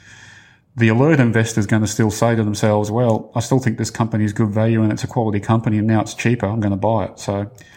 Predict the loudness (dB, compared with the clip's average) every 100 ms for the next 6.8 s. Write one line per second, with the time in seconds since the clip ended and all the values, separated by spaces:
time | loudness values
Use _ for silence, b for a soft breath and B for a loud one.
0 | B B B B B -8 -2 -2 -2 -4
1 | -10 _ _ _ _ _ _ _ -16 -16
2 | -16 _ -2 0 0 -2 -12 _ -2 0
3 | 2 2 0 -2 -6 -4 0 0 -2 -6
4 | -6 -8 -12 -4 0 0 0 0 0 2
5 | 0 -4 -10 B B B B B -4 0
6 | 0 0 -2 -2 -4 -4 -4 -6